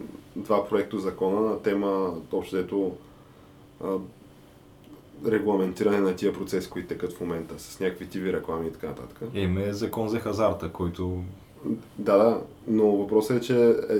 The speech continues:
Speaker 1: едната там, а, как да го нарека,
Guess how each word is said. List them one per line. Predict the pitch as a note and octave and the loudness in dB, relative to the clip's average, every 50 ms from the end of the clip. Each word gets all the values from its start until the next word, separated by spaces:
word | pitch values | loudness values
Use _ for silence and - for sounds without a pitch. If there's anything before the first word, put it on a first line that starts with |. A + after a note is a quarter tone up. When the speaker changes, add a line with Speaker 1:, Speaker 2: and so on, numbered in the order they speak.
| - - | 0 0
Speaker 1:
едната | - - G#2 G2+ G#2 G2 G2 F#2+ - G#2+ - | 0 0 0 2 2 2 2 2 0 0 0
там, | G#2 F#2+ F#2+ F#2+ F#2+ F#2 F#2+ | 2 2 2 2 2 2 2
а, | F#2 F2 F2 E2 D#2+ D#2+ D#2 D#2 D#2 C#2+ B1 A#1 A1+ - - - - - - - - - - - - - - - - | 2 2 2 0 -2 -2 -4 -4 -6 -8 -10 -10 -14 -16 -20 -20 -20 -20 -20 -20 -20 -20 -20 -20 -20 -20 -20 -16 -12
как | - D#2+ E2 | -10 -8 -6
да | E2 | -6
го | E2 F2 | -4 -4
нарека, | E2 D#2+ D#2+ D#2+ D#2+ | -4 -6 -6 -6 -6